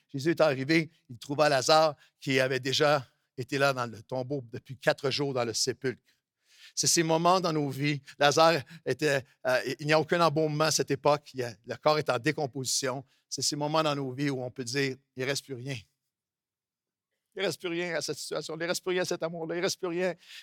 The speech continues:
à ce rêve-là. Il ne reste plus rien. Il est arrivé au, euh, le,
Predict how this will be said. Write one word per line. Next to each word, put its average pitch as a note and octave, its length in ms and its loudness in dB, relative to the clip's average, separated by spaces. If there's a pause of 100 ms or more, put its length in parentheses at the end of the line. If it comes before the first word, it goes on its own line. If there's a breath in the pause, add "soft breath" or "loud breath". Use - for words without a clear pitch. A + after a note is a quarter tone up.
à C#3+ 80 2
ce - 120 0
rêve-là. D3 520 0
Il D3 40 -4
ne D3+ 80 2
reste E3+ 380 0
plus D3 160 -6
rien. C3+ 240 -6
Il - 720 -14
est - 0 -
arrivé E3+ 240 0
au, F3+ 160 2 (300 soft breath)
euh, C#3 100 -2 (180)
le, C#3+ 240 -2